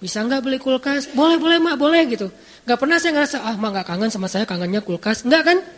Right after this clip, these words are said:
Walaupun ibu kita manusia, tetap aja kangennya lebih tulus daripada kangen kita.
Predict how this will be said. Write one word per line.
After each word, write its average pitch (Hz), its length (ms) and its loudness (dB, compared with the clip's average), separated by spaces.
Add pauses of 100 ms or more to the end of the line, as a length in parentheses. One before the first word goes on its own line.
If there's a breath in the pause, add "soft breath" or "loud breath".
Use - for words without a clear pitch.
(1700)
Walaupun 269 400 4
ibu 262 240 2
kita 240 640 -2
manusia, 294 640 2
tetap 285 320 0
aja 240 240 0
kangennya 311 400 2
lebih 320 240 2
tulus 359 320 2
daripada 285 320 0
kangen 277 240 -2
kita. 277 320 -6